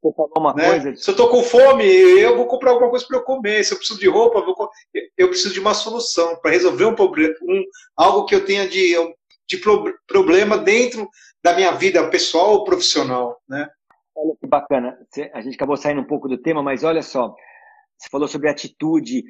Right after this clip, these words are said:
Speaker 1: Se você não tem atitude, n-, não pense em empreender. Olha a importância da comunicação e alinhar a expectativa. É muito comum as pessoas chegarem pra comprar uma franquia com dinheiro, guardou um dinheiro, recebeu um dinheiro,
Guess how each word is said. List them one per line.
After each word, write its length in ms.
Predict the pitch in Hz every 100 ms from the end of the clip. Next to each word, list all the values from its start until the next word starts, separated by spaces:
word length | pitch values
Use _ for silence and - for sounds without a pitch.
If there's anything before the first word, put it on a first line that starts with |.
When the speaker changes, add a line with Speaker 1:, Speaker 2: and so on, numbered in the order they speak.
| -
Speaker 1:
Se 100 | -
você 180 | 135 160
não 120 | 156
tem 120 | 143 147
atitude, 760 | - 135 147 160 147 139 131 -
n-, 160 | 139
não 180 | 143 143
pense 320 | 147 156 -
em 40 | 147
empreender. 560 | 143 135 123 147 156
Olha 200 | 160 180
a 40 | 185
importância 640 | 170 170 131 - 190 -
da 120 | 160
comunicação 880 | 156 160 156 156 143 123 - 160 160 156
e 100 | 151
alinhar 280 | 147 143
a 20 | 143
expectativa. 840 | - 139 - 123 - 117 107 - _ _ - -
É 80 |
muito 280 | 139 196 208
comum 500 | - 165 151 180 143
as 100 | 120
pessoas 320 | - 131 160
chegarem 440 | 147 160 139 147 147
pra 120 | 139
comprar 320 | 135 135 139
uma 160 | 139 131
franquia 640 | - 120 117 156 170 131
com 200 | 110 135
dinheiro, 420 | 117 120 147 139
guardou 280 | 120 117 143
um 20 |
dinheiro, 360 | 139 113 143 135
recebeu 420 | 113 - 117 151
um 40 | 139
dinheiro, 560 | 113 135 160 139 123